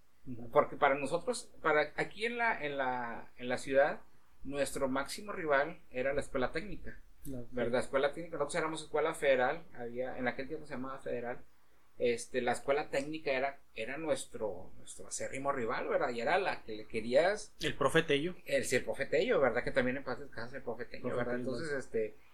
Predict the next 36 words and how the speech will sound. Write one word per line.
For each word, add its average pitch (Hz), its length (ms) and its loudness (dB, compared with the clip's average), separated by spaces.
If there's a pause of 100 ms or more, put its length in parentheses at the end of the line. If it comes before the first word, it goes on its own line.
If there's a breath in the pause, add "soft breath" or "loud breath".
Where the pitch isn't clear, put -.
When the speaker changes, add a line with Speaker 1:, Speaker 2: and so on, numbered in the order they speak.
(140 soft breath)
Speaker 2:
eran, 143 320 6
eran 156 320 0
la, 143 240 4
la, 131 260 0
las 131 200 -2
dos 143 200 0 (120)
que, 123 340 -2 (360)
fíjate, 151 460 -2 (160)
algo, 127 840 2
algo 131 200 -6
curioso, 143 360 0
el 113 60 -8
profe 139 220 4
Tello 139 300 -2
era 139 180 2
corneta 131 520 -2 (400)
y 127 100 0
el 120 80 2
profe 131 220 -2
Weston 127 460 2
era 117 200 -2
caja. 135 340 0
Speaker 1:
Era 135 200 -4
cajero. 135 320 2
Speaker 2:
Era 139 140 6
cajero, 156 420 4
entonces, 139 440 2 (140)
<laughs> - 160 -18
ahí, 143 200 6
ahí 139 300 2
también 143 320 6
había 139 260 8
esa, 131 400 4 (360)
esa 131 220 4
diferencia. 143 480 4
Entonces, 160 440 -8